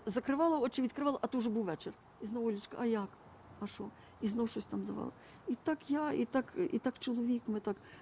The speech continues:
його взагалі в лікарні відкапували. От. І поки ми, поки нас уже в вертикальне положення,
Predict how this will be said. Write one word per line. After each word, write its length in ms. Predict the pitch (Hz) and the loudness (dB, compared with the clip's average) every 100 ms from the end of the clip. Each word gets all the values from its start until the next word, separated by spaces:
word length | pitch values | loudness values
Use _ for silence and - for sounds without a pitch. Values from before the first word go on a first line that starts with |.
| - | 2
його 260 | 220 240 | 6 8
взагалі 360 | 226 202 202 247 | 8 6 6 4
в 40 | |
лікарні 420 | 233 226 240 226 208 | 2 -2 -2 0 0
відкапували. 800 | 214 - 226 208 208 214 226 233 - - - - - - - 208 | -2 -4 -4 -2 0 0 -2 -4 -14 -20 -20 -20 -20 -20 -8 -4
От. 60 | 208 202 - | -4 -4 -6
І 40 | |
поки 380 | - 277 262 254 | 0 0 2 6
ми, 260 | 240 240 254 - - - | 6 6 2 -8 -18 0
поки 340 | 233 - 214 | 0 2 2
нас 280 | 208 196 - | 2 2 0
уже 220 | 185 208 | 4 6
в 40 | 196 | 6
вертикальне 560 | 185 196 - 208 202 | 4 0 0 0 0
положення, 680 | 202 247 320 302 269 202 | -2 -2 -2 0 0 0